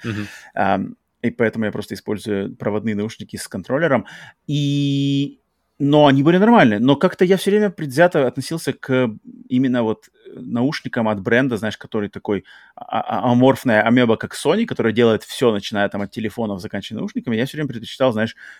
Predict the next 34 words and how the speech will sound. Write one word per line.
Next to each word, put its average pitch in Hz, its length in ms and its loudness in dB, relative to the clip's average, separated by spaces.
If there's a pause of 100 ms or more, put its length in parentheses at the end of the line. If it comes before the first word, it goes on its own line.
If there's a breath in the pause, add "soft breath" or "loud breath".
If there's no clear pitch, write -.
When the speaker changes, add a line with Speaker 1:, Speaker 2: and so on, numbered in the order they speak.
(100)
Speaker 2:
вот 107 180 -8
профильную 110 500 0
компанию, 110 440 -6
там, - 120 -16
Sennheiser, 120 580 -2 (520 soft breath)
э, - 60 -16
A - 360 -6
K 120 200 -2
G. 98 400 -10 (400)
э, 90 600 -14 (120)
Arctic, 110 420 -2 (180)
Arctic, 107 600 -14
да, 107 160 -14
называется, 107 340 -18
Artis, 120 480 -10
Arctis, 127 440 -10 (260 soft breath)
Speaker 1:
Мгм. 113 180 -10
Speaker 2:
а, 92 220 -8
которые, - 360 -8
короче, - 360 -10
какие-нибудь, 110 420 -2
ну, 117 60 0
вот 107 100 -2
специализируются 135 680 0
на 113 60 2
наушниках, 160 500 0
и - 40 -4
мне 131 100 2
все 175 120 -2
время, 160 160 2
и 151 60 0
меня 156 200 4
все 165 120 0
время, 160 200 2